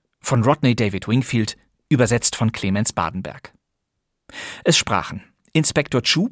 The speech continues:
Paul Dahlke, Sergeant Rushton Horst Michael Neuze, Sam Fletcher Manfred Steffen, Peggy Fletcher Eva Brumby, Bill Werner Schumacher,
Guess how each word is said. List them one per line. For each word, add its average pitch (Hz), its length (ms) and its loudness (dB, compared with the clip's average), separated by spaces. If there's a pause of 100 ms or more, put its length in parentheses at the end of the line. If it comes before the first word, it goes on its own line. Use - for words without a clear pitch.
Paul 113 260 2
Dahlke, 101 460 -2 (640)
Sergeant 117 420 0
Rushton 165 540 0 (100)
Horst 104 220 -2
Michael 113 280 2
Neuze, 104 420 0 (500)
Sam 135 260 2
Fletcher 208 520 0
Manfred 190 360 -2
Steffen, - 380 -4 (560)
Peggy 143 240 2
Fletcher 165 520 0 (140)
Eva 110 260 0
Brumby, 117 480 2 (600)
Bill 156 420 4
Werner 92 240 0
Schumacher, 135 540 0